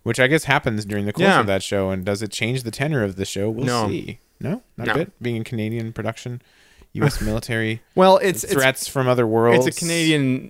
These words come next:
Speaker 2: it's a Canadian military production. I mean, no,
Speaker 1: Yeah.
Speaker 2: that's a, <laughs> no, it's not. It's Canadian American production, not a Canadian military
Speaker 1: Right.
Speaker 2: production.
Speaker 1: Okay.
Speaker 2: <laughs> I don't know, uh, uh, uh,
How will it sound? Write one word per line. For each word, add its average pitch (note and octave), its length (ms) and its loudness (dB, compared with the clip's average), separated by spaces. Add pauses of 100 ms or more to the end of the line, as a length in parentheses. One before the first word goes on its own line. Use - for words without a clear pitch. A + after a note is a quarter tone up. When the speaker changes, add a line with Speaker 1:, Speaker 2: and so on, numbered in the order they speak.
Speaker 2:
it's C#3+ 140 -6
a - 40 -10
Canadian C3+ 420 2
military A2+ 420 2
production. G2+ 560 -2
I - 40 0
mean, B2+ 80 2
no, C3+ 100 4
Speaker 1:
Yeah. D3+ 260 6
Speaker 2:
that's D3 80 0 (380)
a, C4 60 2
<laughs> - 0 -
no, A3+ 120 6
it's D#3+ 140 2
not. C3 240 2 (100)
It's - 120 -14
Canadian F#3+ 280 6
American D3+ 480 6
production, A#2 360 2
not B2+ 120 2
a C3 40 2
Canadian C3+ 360 2
military B2+ 400 4
Speaker 1:
Right. B2+ 180 4
Speaker 2:
production. - 320 0
Speaker 1:
Okay. A#2+ 340 2 (120)
Speaker 2:
<laughs> - 120 -20
I - 40 -6
don't D3 100 0
know, D#3 100 0
uh, B2+ 640 2 (100)
uh, B2 40 -2
uh, A#2 140 0